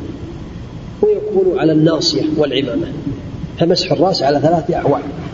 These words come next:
كانت عليه العمامة يمسح على العمامة، طبعا بشروطها وستأتي إن شاء الله، يمسح على العمامة،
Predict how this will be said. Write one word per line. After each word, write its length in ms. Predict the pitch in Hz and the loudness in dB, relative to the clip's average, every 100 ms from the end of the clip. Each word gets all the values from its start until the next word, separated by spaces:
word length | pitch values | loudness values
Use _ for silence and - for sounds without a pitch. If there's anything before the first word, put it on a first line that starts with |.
| - - - - - - - - - - - - - - | -12 -12 -12 -12 -12 -14 -14 -14 -14 -14 -14 -14 -4 4
كانت 220 | 143 127 | 4 6
عليه 220 | 131 139 | 4 4
العمامة 380 | 143 151 180 185 - - - - - - - - - - - | 4 4 4 2 0 -2 -2 -2 -2 -4 -6 -8 -8 -10 2
يمسح 280 | 170 170 - | 2 4 2
على 140 | 135 139 | 2 4
العمامة، 360 | 135 135 120 - - - - 285 - 330 | 4 2 2 2 0 -2 -2 -2 0 2
طبعا 180 | 151 147 | 4 4
بشروطها 540 | 165 160 180 160 151 135 | 2 2 4 4 2 2
وستأتي 460 | 135 147 170 - | 2 2 0 0
إن 40 | 139 | 0
شاء 140 | 139 165 | 0 2
الله، 140 | 147 | 2
يمسح 320 | 165 - 147 | 2 2 0
على 120 | 147 | 2
العمامة، 360 | 139 139 143 165 | 4 4 4 2